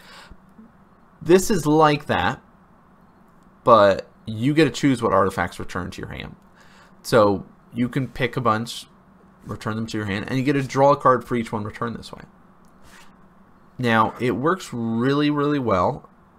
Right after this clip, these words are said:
because you're running things like Engineered, cost zero,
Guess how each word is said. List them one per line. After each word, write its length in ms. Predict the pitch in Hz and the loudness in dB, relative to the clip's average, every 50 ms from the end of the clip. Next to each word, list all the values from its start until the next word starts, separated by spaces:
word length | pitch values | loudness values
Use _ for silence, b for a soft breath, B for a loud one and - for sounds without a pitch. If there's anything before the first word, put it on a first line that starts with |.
| _ _ _ _ _ _ _ _ _ _ _ - | _ _ _ _ _ _ _ _ _ _ _ -8
because 760 | - 120 104 - - 120 107 98 95 95 98 98 95 - - - - - - | -6 -6 -6 -4 -2 0 2 4 4 4 2 0 -2 -8 -12 -14 -18 -18 -12
you're 200 | 117 110 110 104 | -8 -6 -4 -2
running 260 | 101 101 98 98 92 | -2 -2 -2 -4 -6
things 380 | - - 98 95 92 92 - 92 | -6 -6 -6 -6 -6 -8 -10 -10
like 280 | 95 - - - - | -10 -10 -10 -12 -14
Engineered, 520 | 95 - - 80 104 120 139 139 - - - | -14 -14 -12 -8 -6 -4 -4 -4 -6 -10 -10
cost 320 | - 87 - - - 156 | -8 -8 -8 -8 -10 -8
zero, 340 | - 110 107 117 120 127 | -4 -2 0 0 0 -2